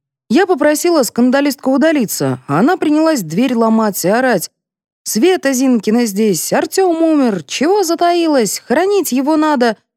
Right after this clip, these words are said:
Просто бред, вот я и нажала тревожную кнопку. Светлану увезли, но она не успокаивалась, правда, не буянила, сопротивления не оказывала. Просто горько рыдала, а потом уже в отделении ей стало плохо.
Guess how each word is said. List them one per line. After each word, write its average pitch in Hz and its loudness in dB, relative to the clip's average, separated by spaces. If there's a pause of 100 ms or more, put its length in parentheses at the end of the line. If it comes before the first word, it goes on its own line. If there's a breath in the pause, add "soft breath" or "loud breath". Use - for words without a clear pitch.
(160)
Просто 240 -2
бред, 226 0
вот 220 -2
я 277 2
и 262 2
нажала 226 0
тревожную 190 0
кнопку. 175 -2 (840)
Светлану 392 2
увезли, 277 0
но 143 -2
она 226 2
не 247 2
успокаивалась, 254 -2
правда, 170 0
не 165 -2
буянила, 151 0
сопротивления 185 -2
не 247 2
оказывала. 214 0 (480)
Просто 392 0
горько 381 2
рыдала, 214 2
а 156 0
потом 381 0
уже 233 2
в 254 2
отделении 220 2
ей 247 0
стало 220 0
плохо. 139 -4